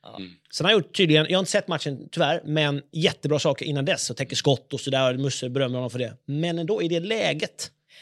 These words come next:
Speaker 1: Det är det som jag tycker gör lite skillnaden på, liksom, vinnare och förlorare. Alltså, nu låter man ju super, att man sitter på superhöga hästar, liksom, men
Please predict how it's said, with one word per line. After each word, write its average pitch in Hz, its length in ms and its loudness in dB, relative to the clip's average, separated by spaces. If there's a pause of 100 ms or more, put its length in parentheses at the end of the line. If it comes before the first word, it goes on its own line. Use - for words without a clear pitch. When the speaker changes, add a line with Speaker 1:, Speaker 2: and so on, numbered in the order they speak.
(400)
Speaker 1:
Det 185 140 -4
är 214 100 2
det 233 220 -2
som 196 200 -10
jag 185 120 -4
tycker 175 280 -10
gör 165 300 -2
lite 165 220 -8
skillnaden 165 540 -6
på, 147 260 -6
liksom, 147 300 -10
vinnare 175 360 -4
och - 60 -12
förlorare. 160 500 -4
Alltså, 170 180 -4
nu 170 140 -4
låter 147 260 -6
man 147 140 -10
ju 147 60 -10
super, 151 640 -8
att 151 120 -14
man 156 80 -12
sitter 165 200 -16
på 151 140 -12
superhöga 151 460 -8
hästar, 175 340 -2
liksom, 156 260 -6
men 156 200 0